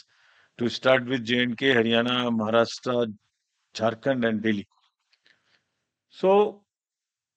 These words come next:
depending on the forces, requirement of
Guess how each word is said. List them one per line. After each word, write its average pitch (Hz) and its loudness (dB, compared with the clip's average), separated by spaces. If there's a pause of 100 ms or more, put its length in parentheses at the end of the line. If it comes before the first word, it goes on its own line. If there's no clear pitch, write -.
(600)
depending 143 4
on 170 4
the 160 -2 (480)
forces, 175 -2
requirement 135 4
of 117 -2